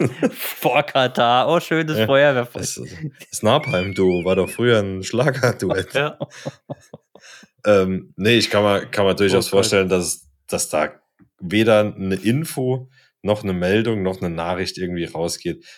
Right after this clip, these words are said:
Speaker 1: Guck mal, die sind mit dem ganzen Scheiß, sind die durchgekommen. Nicht nur,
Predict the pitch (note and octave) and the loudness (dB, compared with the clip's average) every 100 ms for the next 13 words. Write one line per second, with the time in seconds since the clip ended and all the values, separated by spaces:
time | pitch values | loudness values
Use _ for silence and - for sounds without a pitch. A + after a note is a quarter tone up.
0 | _ - A2+ F#2+ F#2 A2 A2 G2 F#2 - | _ -6 0 0 0 0 0 0 -2 -6
1 | - F#3+ C#3+ B2+ - F#2 F#2 G2 - _ | -6 -4 -6 -6 0 2 2 -2 -10 _
2 | _ _ - - G2+ G2 G#2 B2 C3+ F#2+ | _ _ -14 -6 -4 -2 2 2 2 -4
3 | - E2 E2+ A#2 B2+ B2+ B2+ C3+ C#3 | -6 -4 0 -2 -2 0 2 0 -2